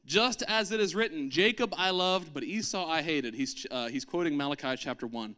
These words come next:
"What shall we say then? There is no injustice with God, is there? May it never be. For he says to Moses,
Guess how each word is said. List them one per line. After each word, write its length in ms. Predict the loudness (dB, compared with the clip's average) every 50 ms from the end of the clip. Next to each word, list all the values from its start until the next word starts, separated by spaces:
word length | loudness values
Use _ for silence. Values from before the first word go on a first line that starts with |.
| -18 -20 -20 -20 -20 _ _
"What 180 | 0 0 2
shall 200 | 2 0 0 2
we 120 | 0 0 -2
say 240 | 0 2 2 2
then? 340 | 2 2 -2 -4 -6 -8 -4 2
There 180 | 4 8 8 8
is 120 | 6 6
no 220 | 2 2 4 4
injustice 580 | 4 2 0 0 0 0 0 0 -4 -8 -8 -8
with 140 | -10 -6 -4
God, 260 | -2 0 0 2 2
is 140 | 2 0 2
there? 220 | 2 2 2 2
May 220 | 2 4 6 6 6
it 100 | 4 4
never 280 | 2 2 4 4 2
be. 260 | 2 2 2 0 0
For 160 | 0 -4 -4 0
he 140 | 0 0
says 320 | 0 0 0 0 0 -2 -2
to 120 | -4 -4 -2
Moses, 600 | 0 2 2 2 2 0 -2 -4 -6 -8 -10